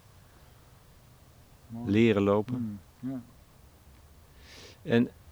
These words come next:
Speaker 2: maar, maar, maar, maar het is iets wat moeilijk is. Wat misschien soms wel onmogelijk is. En dat is precies waar het over gaat,
Speaker 1: Ja.
Speaker 2: toch? Dat
Speaker 1: Ja.
Speaker 2: je vindt dat je dat juist moet,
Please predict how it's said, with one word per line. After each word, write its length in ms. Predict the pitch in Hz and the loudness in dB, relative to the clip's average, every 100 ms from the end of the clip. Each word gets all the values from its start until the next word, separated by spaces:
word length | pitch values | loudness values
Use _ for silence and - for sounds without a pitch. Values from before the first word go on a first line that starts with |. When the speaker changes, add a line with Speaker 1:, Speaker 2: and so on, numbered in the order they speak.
| - - | -16 -2
Speaker 2:
maar, 160 | 123 120 | -2 2
maar, 200 | 131 135 165 | 0 0 2
maar, 160 | 127 110 - - - - - - - - - - | 0 0 -10 -20 -20 -20 -20 -20 -20 -20 -20 -10
maar 140 | - 139 | -4 -2
het 120 | - | 0
is 140 | 135 | 0
iets 300 | 147 - - | 0 0 -2
wat 320 | 131 127 - - - - - - - - - | 0 0 0 -12 -20 -20 -20 -20 -20 -12 6
moeilijk 460 | 165 226 110 - | 8 8 6 -2
is. 400 | 82 - - - - - _ | -10 -12 -16 -18 -20 -20 _
Wat 180 | 120 131 | 0 2
misschien 320 | 131 - 147 | 2 2 2
soms 260 | 131 135 123 | 4 2 2
wel 520 | 131 135 131 117 - | 4 4 4 -2 -4
onmogelijk 640 | - 185 170 98 - 90 - | 0 4 4 2 -2 -10 -10
is. 340 | - - - - - | -14 -14 -16 -20 -8
En 100 | 110 | -4
dat 140 | 117 127 | -2 -4
is 80 | |
precies 400 | - 131 - 180 | -4 0 2 2
waar 140 | 165 156 | 2 2
het 120 | 156 | 2
over 200 | 151 135 | 0 -2
gaat, 380 | - 202 113 - | -2 0 0 0
Speaker 1:
Ja. 200 | 143 110 | -2 0
Speaker 2:
toch? 300 | 190 277 - | 0 0 -4
Dat 120 | - | -4
Speaker 1:
Ja. 80 | 131 | 0
Speaker 2:
je 100 | 131 | -2
vindt 240 | - 180 147 | 2 0 2
dat 160 | 147 | 0
je 60 | 135 | 0
dat 200 | 147 131 | 0 2
juist 260 | 147 147 | 2 2
moet, 240 | 156 143 | 0 -2